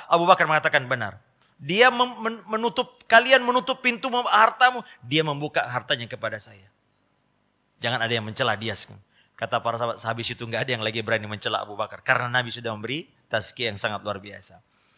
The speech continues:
Ya, ah, kemudian Nabi pernah mengatakan, "Abu Bakar di surga." Abu, Abu Bakar.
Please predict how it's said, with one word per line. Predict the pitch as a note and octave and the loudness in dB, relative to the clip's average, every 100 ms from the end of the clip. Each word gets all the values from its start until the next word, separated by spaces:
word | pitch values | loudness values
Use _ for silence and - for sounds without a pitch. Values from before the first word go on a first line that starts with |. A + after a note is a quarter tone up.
| _ _ _ _ _ A#2+ | _ _ _ _ _ 0
Ya, | B2+ D#3 F#3 | 4 2 0
ah, | A2 A2 | -2 -2
kemudian | B2+ B2+ D#3+ | -2 2 2
Nabi | D3+ E3+ | 4 2
pernah | E3 F#3 | 2 2
mengatakan, | F3+ G3 E3+ | 4 2 0
"Abu | A#2+ A#2 | -2 2
Bakar | C3 B2+ C3 | 2 4 -2
di | B2+ | -6
surga." | A#2+ C3 A2+ G#2+ G#2 | -12 -12 -10 -10 -10
Abu, | A2 G#2 | -14 -16
Abu | - A#2+ - B2 | -14 -14 -12 -8
Bakar. | A#2 B2 | -4 -6